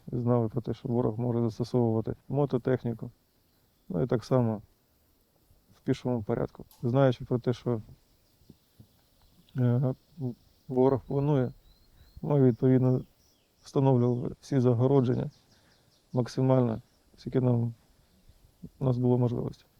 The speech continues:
Будь-яке, е, загородження, воно допомагає не допустити противника в населений пункт. Тому що вони,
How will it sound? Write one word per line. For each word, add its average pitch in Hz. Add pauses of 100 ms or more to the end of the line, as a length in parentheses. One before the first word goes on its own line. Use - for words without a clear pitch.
(200)
Будь-яке, 139
е, 127 (280)
загородження, 127 (580)
воно 127 (1200)
допомагає 127 (580)
не 135
допустити 127
противника 120 (160)
в -
населений 123
пункт. - (1300)
Тому 131
що 131
вони, 127